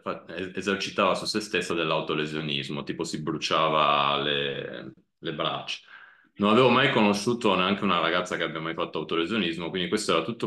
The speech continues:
frutto della mia fantasia e basta. Col passare del tempo poi ho conosciuto effettivamente una ragazza araba che praticava autolesionismo e, e quindi lì poi ho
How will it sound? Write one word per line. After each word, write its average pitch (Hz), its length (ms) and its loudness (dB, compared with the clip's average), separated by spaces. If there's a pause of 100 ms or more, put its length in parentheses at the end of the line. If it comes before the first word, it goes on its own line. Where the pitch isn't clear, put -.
frutto 90 280 -6
della 87 180 2
mia 87 140 -2
fantasia 80 680 -4
e 78 120 -6
basta. - 520 -6 (380)
Col 107 160 -2
passare 120 380 4
del 139 200 2
tempo 117 480 4
poi 101 640 4
ho 90 220 0
conosciuto 92 480 -6
effettivamente 90 680 0
una 87 140 0
ragazza 85 520 2
araba 85 440 2
che 80 100 -8
praticava 80 480 -6
autolesionismo 82 1160 -2
e, 76 340 -4
e 85 160 -4
quindi 87 680 0
lì 85 360 -2
poi 82 420 0
ho 78 440 -2